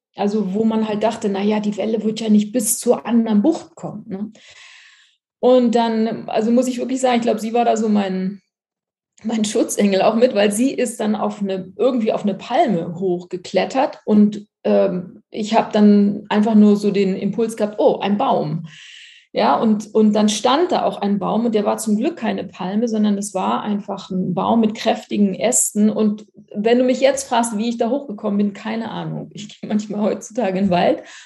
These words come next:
guck auf so einen Baum und denke so, „Mensch, wie, wie komme ich denn da jetzt hoch?“ Ja, aber selbst das funktioniert dann. Also dann hast du wirklich wie so eine Rakete im ersten Chakra und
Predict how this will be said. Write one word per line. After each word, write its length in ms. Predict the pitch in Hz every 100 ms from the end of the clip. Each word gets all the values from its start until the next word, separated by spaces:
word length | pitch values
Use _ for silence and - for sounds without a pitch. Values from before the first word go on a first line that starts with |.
| _
guck 360 | - 285 285 - -
auf 100 | 208
so 80 |
einen 120 | 202 202
Baum 240 | - 247
und 120 | 226
denke 200 | 214 214
so, 120 | 208
„Mensch, 380 | 214 233 233 -
wie, 240 | 214 208 208 - _ _ _
wie 120 | -
komme 240 | - 262 254
ich 80 |
denn 160 | 262 233
da 140 | -
jetzt 300 | 233 233 220 -
hoch?“ 340 | 466 - -
Ja, 260 | - 127 -
aber 200 | 208 220
selbst 380 | 214 254 247 -
das 240 | 277 285
funktioniert 960 | - 247 214 208 202 190 196 165 156 -
dann. 200 | 156 156
Also 200 | 170 180
dann 100 | 208
hast 160 | 233
du 60 | 226
wirklich 240 | 233 233
wie 80 | 220
so 80 | 226
eine 160 | 254 226
Rakete 460 | 220 - 254 -
im 60 | 202
ersten 300 | 214 208 208
Chakra 400 | 208 214 - 247
und 300 | 214 208